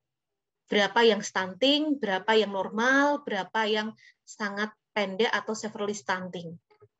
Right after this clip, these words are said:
Ada yang ingin ditanyakan, Ibu-ibu, terkait data dari bayi?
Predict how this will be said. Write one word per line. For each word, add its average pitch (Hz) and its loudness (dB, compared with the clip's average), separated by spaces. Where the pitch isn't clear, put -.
Ada 254 6
yang 277 12
ingin 285 10
ditanyakan, 269 4
Ibu-ibu, 247 0
terkait 247 2
data 240 2
dari 220 0
bayi? 208 -4